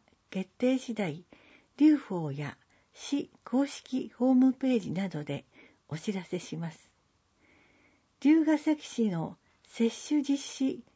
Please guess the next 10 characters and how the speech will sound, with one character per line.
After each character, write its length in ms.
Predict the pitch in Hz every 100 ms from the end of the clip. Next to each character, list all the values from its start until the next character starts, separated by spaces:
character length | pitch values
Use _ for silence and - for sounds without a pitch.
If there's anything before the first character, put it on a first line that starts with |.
| _
ス 100 | -
ケ 180 | - 320
ジ 120 | 269
ュ 100 | 285
ー 20 | 277
ル 100 | 262
予 160 | 254
定。 360 | 247 160 156 - _ _ - - _ _ _ _
二 140 | 170 190
月、 500 | 220 220 202 185